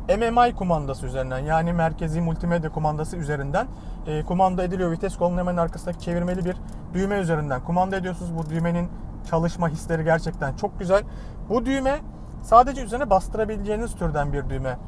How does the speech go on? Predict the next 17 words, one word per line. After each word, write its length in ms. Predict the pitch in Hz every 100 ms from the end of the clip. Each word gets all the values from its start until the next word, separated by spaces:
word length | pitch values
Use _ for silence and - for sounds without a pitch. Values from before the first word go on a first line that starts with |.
| - - 143
Ee, 340 | 147 151 151 147 147
B 180 | 156 180
M 160 | 180
W'nin 400 | 185 180 160 180 190
iDrive 340 | 180 180 175
gibi 180 | 175 180
her 200 | 170 180
yöne 340 | 175 165 165 - -
çekilebilen 600 | - 165 175 170 175 175
bir 160 | 175 156
düğme 240 | 180 170
değil. 120 | 226 -
Onun 180 | 185 180
yerine 260 | 160 226 -
iki 160 | 170
tarafındaki 600 | - 151 - 139 135 240 262 - - -
tuşlarla 560 | 170 - 165 147 220